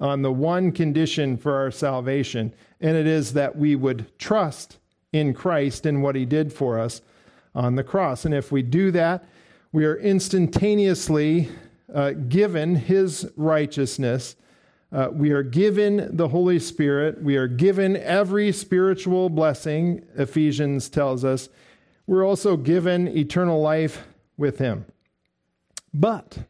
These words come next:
we still have this life to live.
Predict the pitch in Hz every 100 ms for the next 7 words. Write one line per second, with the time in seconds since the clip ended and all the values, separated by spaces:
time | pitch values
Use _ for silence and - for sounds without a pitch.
0 | _ _ _ - 143 147 - 208 190 160
1 | 156 135 143 - - 143 147 139 - _
2 | _ _ _ - 143 135 117 107